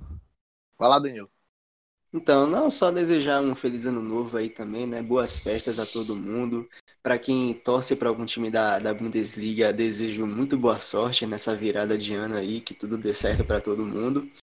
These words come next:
Speaker 2: E é isso, galera. Também desejo aí um feliz ano novo pra vocês também, né?
Speaker 1: Pois é, feliz ano novo a todos os ouvintes, feliz ano novo a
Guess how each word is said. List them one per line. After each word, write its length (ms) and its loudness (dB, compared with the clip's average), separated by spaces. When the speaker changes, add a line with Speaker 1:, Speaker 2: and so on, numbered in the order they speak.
Speaker 2:
E 140 -4
é 80 2
isso, 300 6
galera. 360 4
Também 260 0
desejo 400 6
aí 260 6
um 220 2
feliz 320 2
ano 140 6
novo 240 2
pra 100 6
vocês 400 4
também, 320 -2
né? 140 -4
Speaker 1:
Pois 280 -2
é, 240 0
feliz 320 4
ano 220 2
novo 260 2
a 60 6
todos 320 2
os 60 2
ouvintes, 520 -2
feliz 240 0
ano 160 0
novo 200 -10
a 40 -14